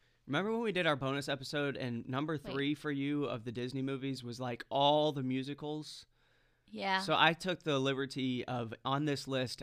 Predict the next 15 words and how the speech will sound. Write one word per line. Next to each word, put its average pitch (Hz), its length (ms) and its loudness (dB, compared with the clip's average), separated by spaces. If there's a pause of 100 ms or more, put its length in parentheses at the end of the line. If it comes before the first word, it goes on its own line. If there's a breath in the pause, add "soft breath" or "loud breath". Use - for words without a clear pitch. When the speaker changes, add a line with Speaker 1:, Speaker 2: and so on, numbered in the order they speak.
Speaker 1:
adding 143 420 4
one 123 520 -4
that 120 240 -2
I 120 120 -4
think 123 420 -8
is 120 280 -6
foundational 131 720 -2
to 123 180 -6
all, 127 480 0 (180 soft breath)
Speaker 2:
Wait. 214 140 -6
Speaker 1:
and 131 100 0
then 131 200 2
have 123 240 2
five 120 260 0
others. - 480 -10